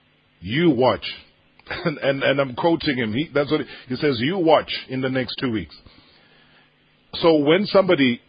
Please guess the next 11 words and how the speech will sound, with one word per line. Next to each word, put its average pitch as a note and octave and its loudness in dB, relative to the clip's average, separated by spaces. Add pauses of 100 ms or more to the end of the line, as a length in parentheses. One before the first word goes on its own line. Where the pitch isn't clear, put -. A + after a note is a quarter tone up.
(480)
who's B2+ -2
a A#2 0
health D3+ 0
practitioner B2+ -4
and B2 -2
a A#2 -2
minister A#2+ -4 (600)
gives C3 0
out C3 4
that A#2+ 0
warning G#2+ -4